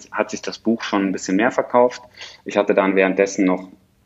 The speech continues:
ähm, schon, schon weitere Bücher geschrieben oder, ähm, habe zumindest das Schreiben fortgesetzt, habe im Januar dann noch ein paar Bücher veröffentlicht. Ähm, ja, und dann tatsächlich im Frühjahr wurden alle Bücher bei Amazon in ihrer Kategorie Bestseller und dann,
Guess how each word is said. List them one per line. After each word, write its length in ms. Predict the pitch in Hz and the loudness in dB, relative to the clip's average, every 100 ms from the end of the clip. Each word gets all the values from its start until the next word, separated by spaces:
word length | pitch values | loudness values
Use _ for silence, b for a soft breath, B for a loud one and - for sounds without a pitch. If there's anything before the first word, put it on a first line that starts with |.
| _ _ _ 80 | _ _ _ -6
ähm, 300 | 85 82 85 | -4 -4 -6
schon, 400 | - 90 87 87 | -2 -2 -2 -4
schon 180 | 90 87 | -2 2
weitere 300 | 104 117 107 | 2 2 -2
Bücher 320 | 110 104 107 | -2 0 0
geschrieben 540 | 104 - 104 101 95 | 0 -2 0 0 0
oder, 360 | 87 85 82 82 | -2 0 0 -2
ähm, 280 | 82 82 - | -4 -6 -8
habe 120 | 87 | -8
zumindest 480 | - 85 87 - - | -4 -2 -4 -6 -10
das 80 | |
Schreiben 320 | - - 87 85 | -8 -2 -2 0
fortgesetzt, 640 | 113 113 101 101 98 - B B B | 0 0 0 0 0 -8 B B B
habe 160 | 98 | 0
im 80 | 92 | 2
Januar 340 | 90 101 101 92 | 2 2 4 4
dann 160 | 82 | 2
noch 340 | 92 92 - - | 0 -4 -8 -10
ein 100 | - | -4
paar 180 | 98 | -2
Bücher 260 | 95 95 104 | -2 -2 -2
veröffentlicht. 720 | - - - 95 92 92 - _ B B B | -2 -2 -2 0 0 -2 -6 _ B B B
Ähm, 600 | - 87 85 87 85 82 - - - - _ _ _ _ _ _ _ _ _ - | 2 2 2 0 -4 -6 -12 -16 -18 -18 _ _ _ _ _ _ _ _ _ 2
ja, 140 | 123 | 4
und 200 | 87 92 | 4 2
dann 280 | 92 104 110 | 2 2 -2
tatsächlich 480 | 101 98 101 - 98 | -4 0 0 -2 -6
im 120 | 92 | -6
Frühjahr 560 | 92 - 104 113 117 104 | -6 -2 0 4 2 2
wurden 380 | 98 92 92 90 | 0 0 0 0
alle 220 | 101 110 | 2 2
Bücher 560 | 101 104 - 104 98 | 0 -2 0 0 2
bei 180 | 92 90 | 0 0
Amazon 600 | 87 104 107 - 107 104 | 0 0 -2 -2 0 0
in 60 | 90 | 0
ihrer 180 | 101 92 | 0 0
Kategorie 500 | - 92 92 92 87 | -2 -6 -6 -6 -4
Bestseller 640 | 85 90 - 104 98 98 | -2 -4 -4 0 4 4
und 160 | 87 87 | 2 -2
dann, 300 | 90 90 90 | 0 0 -4